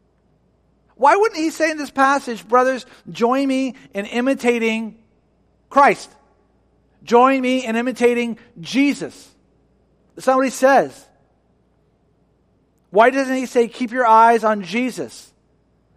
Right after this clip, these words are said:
the example that you have in Jesus"? Why doesn't he say that? Does he not think that? Well, we would be silly to think that Paul doesn't think that. Of course, Paul thinks that we should keep our eyes on Jesus. He says that in other places.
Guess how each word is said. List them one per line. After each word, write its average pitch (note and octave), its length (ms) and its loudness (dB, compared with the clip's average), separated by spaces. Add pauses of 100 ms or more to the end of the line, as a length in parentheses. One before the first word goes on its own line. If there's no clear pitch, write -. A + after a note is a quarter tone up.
(100)
the F#3+ 100 0
example A3 420 -2
that G#3+ 160 -6
you A3+ 100 -8
have G#3 380 2 (220)
in G#3 240 -8
Jesus"? F3 460 -6
Why F#3 180 4
doesn't A#3+ 240 -6
he A#3+ 140 -6
say A#3 260 -2
that? A#2+ 260 -14 (440)
Does D#3 160 -4
he E3+ 100 -10
not D#3+ 320 -4
think F3+ 240 -12
that? A#3+ 320 -2
Well, F#3+ 160 -2
we A#3+ 140 -6
would F3+ 140 -4
be F3+ 100 -12
silly G3 500 -4
to D3 80 -12
think D3 240 -14
that C#3+ 160 -16
Paul C#3+ 200 -6
doesn't A#2 340 -16
think A2 200 -20
that. F#2+ 220 -20 (1500)
Of G#3 100 -4
course, C#4+ 260 0
Paul A3+ 360 6
thinks G#3 260 -6
that F#3+ 80 -6
we F#3 100 -8
should E3+ 160 -14
keep F#3+ 200 -10
our F3+ 100 4
eyes F3 240 4
on D3+ 240 -2
Jesus. C3 400 -10
He G3+ 100 -10
says A#3 260 -2
that A3 120 2
in G#3 80 -2
other G3+ 200 0
places. A3 600 -4